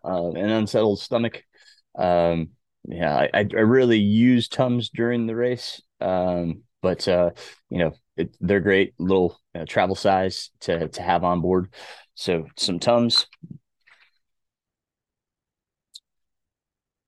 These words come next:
Um, I'm not gonna say this is something you should carry. This is something you should probably consult your physician about.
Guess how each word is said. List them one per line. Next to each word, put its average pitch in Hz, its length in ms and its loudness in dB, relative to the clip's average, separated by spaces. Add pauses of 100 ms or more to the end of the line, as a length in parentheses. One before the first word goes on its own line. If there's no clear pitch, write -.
(500)
Um, 110 440 2 (640)
I'm 113 100 2
not 127 220 2
gonna 110 320 2
say 113 360 0
this 104 220 -4
is 98 280 -4 (680)
something 113 320 2
you 107 120 2
should 95 200 -6
carry. 120 540 2
This 98 220 -4
is 101 100 -2
something 107 320 -2
you 98 140 -2
should - 160 -12
probably 101 260 2
consult 95 440 0
your 90 180 0
physician 107 480 -2
about. 131 320 0